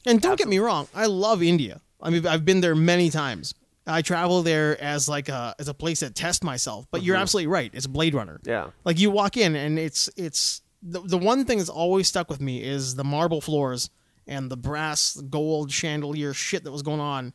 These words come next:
Speaker 2: Mm-hmm.
Speaker 1: at one of the nicest hotels I've seen, just walking down the street anywhere, and right next to it. Like, I
Speaker 2: Yeah.
Speaker 1: mean, like,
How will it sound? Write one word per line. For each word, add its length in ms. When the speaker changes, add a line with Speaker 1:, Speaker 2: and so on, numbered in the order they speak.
Speaker 2:
Mm-hmm. 220
Speaker 1:
at 80
one 100
of 60
the 80
nicest 480
hotels 340
I've 140
seen, 420
just 180
walking 340
down 80
the 60
street 200
anywhere, 400
and 480
right 320
next 220
to 120
it. 120
Like, 100
I 60
Speaker 2:
Yeah. 80
Speaker 1:
mean, 140
like, 160